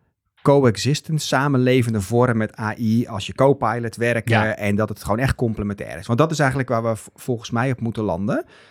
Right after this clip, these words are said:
Speaker 1: Hè, we willen niet ingehaald worden, dat is duidelijk. We willen
Speaker 2: Nee.
Speaker 1: ook niet stilstaan, dus dan is dat volgens mij de enige tussenoplossing waarbij we gewoon, en dat doen we al heel veel, hè. We hebben al een mobiele telefoon en we hebben ook al heel veel A-,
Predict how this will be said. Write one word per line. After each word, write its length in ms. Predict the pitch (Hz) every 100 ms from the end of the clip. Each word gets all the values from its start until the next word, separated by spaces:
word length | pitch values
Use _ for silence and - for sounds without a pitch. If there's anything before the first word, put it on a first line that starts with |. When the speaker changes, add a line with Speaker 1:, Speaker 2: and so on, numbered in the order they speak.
| _ _ -
Speaker 1:
Hè, 100 | -
we 100 | 87
willen 180 | 90 92
niet 160 | 110
ingehaald 320 | 120 113 120
worden, 220 | 123 127 120
dat 100 | 98
is 60 |
duidelijk. 380 | 117 135 143 156
We 60 | 117
willen 160 | 139
Speaker 2:
Nee. 80 | 139
Speaker 1:
ook 60 | 110
niet 100 | 104
stilstaan, 500 | 143 156 160 165 151
dus 140 | 127
dan 80 | 123
is 100 | 113
dat 140 | 127
volgens 220 | 139 120
mij 120 | 123 117
de 60 |
enige 280 | 120 127 123
tussenoplossing 760 | 143 135 135 123 117 - 117 110
waarbij 380 | 110 104 107
we 100 | 104
gewoon, 320 | 101 98 104 104
en 120 | 131
dat 100 | 120
doen 120 | 170
we 60 | 160
al 120 | 101
heel 220 | 101 104
veel, 240 | 101 95 107
hè. 120 | 220
We 80 | 85
hebben 180 | 113 113
al 120 | 98
een 60 |
mobiele 280 | 95 95 104
telefoon 560 | 101 104 - 107 104 101
en 100 | 92
we 60 |
hebben 220 | 110 123 -
ook 160 | 120
al 60 | 107
heel 160 | 110 107
veel 160 | 107
A-, 140 | 95